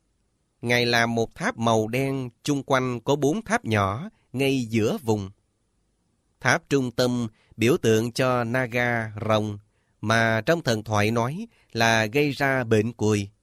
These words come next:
Bốn tháp nhỏ chung quanh tượng trưng cho những tay và chân.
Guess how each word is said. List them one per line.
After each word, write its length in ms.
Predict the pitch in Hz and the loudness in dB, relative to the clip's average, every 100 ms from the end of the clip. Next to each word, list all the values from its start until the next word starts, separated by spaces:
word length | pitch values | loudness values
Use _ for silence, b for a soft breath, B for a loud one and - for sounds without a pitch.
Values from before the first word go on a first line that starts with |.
| _ _ _ _ _ _ _ _ | _ _ _ _ _ _ _ _
Bốn 340 | 123 123 147 196 | 2 4 4 0
tháp 200 | 190 170 | -2 0
nhỏ 340 | 107 98 120 | 0 2 0
chung 260 | - 139 123 | 0 -4 -2
quanh 360 | 123 120 117 107 b b - | -4 -2 -4 -10 b b 4
tượng 300 | 123 123 131 | 4 6 2
trưng 420 | 156 151 147 139 | 0 0 -2 -4
cho 100 | - | 0
những 300 | 156 117 110 | 0 2 -2
tay 440 | 147 135 131 131 110 - | -2 -2 0 -2 -6 -6
và 200 | 101 92 | -4 -2
chân. 360 | - 120 113 | -2 -2 -4